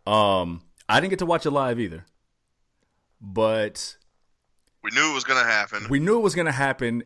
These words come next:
Speaker 1: and they just didn't say it was gonna happen, but we knew it was gonna happen, right?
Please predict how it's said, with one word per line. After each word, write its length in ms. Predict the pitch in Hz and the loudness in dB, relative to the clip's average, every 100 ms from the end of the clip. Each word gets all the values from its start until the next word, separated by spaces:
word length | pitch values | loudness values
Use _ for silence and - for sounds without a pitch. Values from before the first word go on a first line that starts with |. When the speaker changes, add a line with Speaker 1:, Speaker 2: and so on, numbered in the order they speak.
| - | -4
Speaker 1:
and 140 | 127 | -2
they 80 | 131 | 0
just 220 | 160 120 | -2 -4
didn't 300 | 143 147 135 | -4 -2 -4
say 260 | - 151 147 | -2 0 2
it 40 | |
was 140 | 120 113 | 0 -4
gonna 140 | 113 | -4
happen, 340 | 110 107 98 | -2 -4 -6
but 100 | 95 | -8
we 120 | 104 110 | -4 -2
knew 140 | 135 | -2
it 40 | |
was 100 | 123 | -2
gonna 120 | 104 87 | -6 -10
happen, 260 | 80 76 - | -12 -16 -16
right? 300 | 92 95 | -12 -12